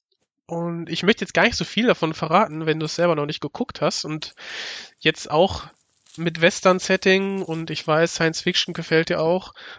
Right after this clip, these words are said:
Ähm, das ist eine, das ist eine schöne Symbiose, sag ich mal,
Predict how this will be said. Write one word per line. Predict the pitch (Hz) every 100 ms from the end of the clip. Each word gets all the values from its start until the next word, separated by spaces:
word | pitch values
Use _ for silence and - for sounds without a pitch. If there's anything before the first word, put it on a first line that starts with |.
| _ _ _ _ -
Ähm, | 165 160 160
das | 160 196
ist | -
eine, | 190 185 180 175 _ _ -
das | 175
ist |
eine | 180
schöne | 175 180 185 180
Symbiose, | 160 156 151 156 147 135
sag | 135 135
ich | -
mal, | 139 143